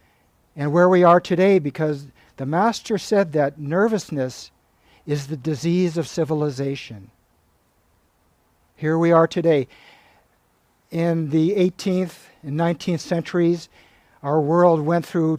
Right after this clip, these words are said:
two industrial revolutions, where the socioeconomic, the, uh, psychological, the, the social aspects, the political,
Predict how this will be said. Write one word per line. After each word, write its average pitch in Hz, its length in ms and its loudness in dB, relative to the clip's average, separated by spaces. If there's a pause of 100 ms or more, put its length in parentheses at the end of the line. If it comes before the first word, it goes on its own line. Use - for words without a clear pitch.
two 196 400 2
industrial 170 580 0
revolutions, 151 920 -2 (640)
where 156 420 0 (380)
the 143 280 -2
socioeconomic, 175 1300 0 (480)
the, 143 460 -4
uh, 135 160 -6
psychological, 175 960 0
the, 139 240 -6 (220)
the 135 80 -12
social 180 520 0
aspects, 170 540 0
the 143 80 -10
political, 170 580 -2